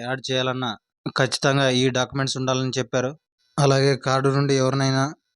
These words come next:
డిలీట్ చేయాలనుకున్నా లేదా స్ప్లిట్టింగ్ చేయాలనుకున్నా మీ దగ్గర ఖచ్చితంగా ఈ డాక్యుమెంట్స్ అనేవి ఉండాలని చెప్పారు. మొత్తంగా ఈ రేషన్ కార్డులకు సంబంధించి మీకు, మొత్తంగా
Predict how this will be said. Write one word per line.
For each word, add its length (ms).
డిలీట్ 320
చేయాలనుకున్నా 580
లేదా 240
స్ప్లిట్టింగ్ 480
చేయాలనుకున్నా 560
మీ 100
దగ్గర 280
ఖచ్చితంగా 480
ఈ 40
డాక్యుమెంట్స్ 500
అనేవి 280
ఉండాలని 420
చెప్పారు. 380
మొత్తంగా 360
ఈ 120
రేషన్ 300
కార్డులకు 260
సంబంధించి 420
మీకు, 180
మొత్తంగా 460